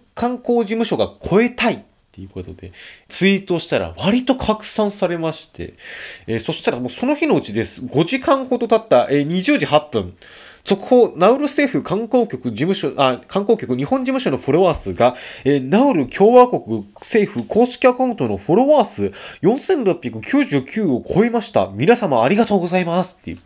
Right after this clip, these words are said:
ツイートをして、さらにこ-、あの、これが拡散されまして、えー、なぜか日本国の方が強いっていう、「うわ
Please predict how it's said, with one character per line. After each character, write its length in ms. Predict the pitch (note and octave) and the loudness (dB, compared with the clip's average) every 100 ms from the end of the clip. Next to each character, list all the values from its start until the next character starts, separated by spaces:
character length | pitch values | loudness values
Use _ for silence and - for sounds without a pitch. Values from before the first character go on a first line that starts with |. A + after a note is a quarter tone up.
| - | -8
ツ 160 | - | -4
イ 20 | C#3 | -2
ー 40 | |
ト 100 | C3+ | -2
を 20 | |
し 80 | B2 | -4
て、 160 | B2 - - - | -6 -8 -10 -14
さ 240 | - D#4+ | -2 0
ら 120 | E4+ A3 | 2 0
に 100 | C3 | -2
こ-、 280 | C3 B2+ - | -4 -4 -6
あ 100 | C3 | -6
の、 120 | B2+ | -6
こ 140 | B2+ D3+ | -4 -4
れ 40 | |
が 100 | D3+ | -4
拡 240 | - C3 - | -6 -10 -6
散 160 | E3+ | -6
さ 140 | - D3 | -4 -4
れ 80 | |
ま 80 | D3+ | -4
し 120 | - | -4
て、 180 | G2+ E2 - - - - | -6 -8 -8 -18 -6 0
え 120 | C#3+ | 0
ー、 120 | C3 | 2
な 140 | A#3+ | 0
ぜ 140 | G4+ - | 2 4
か 140 | F3+ | 2
日 220 | D#3 F3 | 2 -2
本 300 | - D4 C#4+ | 2 2 2
国 280 | B3+ F#3 - | -2 -2 -2
の 100 | C3+ | -6
方 200 | - F3+ | 2 2
が 120 | B2 | 0
強 340 | - - G3+ B3+ | -6 -2 0 0
い 40 | |
っ 20 | |
て 280 | - _ - | -2 _ -12
い 160 | F2 F2 | -10 -10
う、 80 | F2 - - - - - | -14 -20 -20 -20 -20 -10
「う 100 | |
わ 80 | D#3+ | -2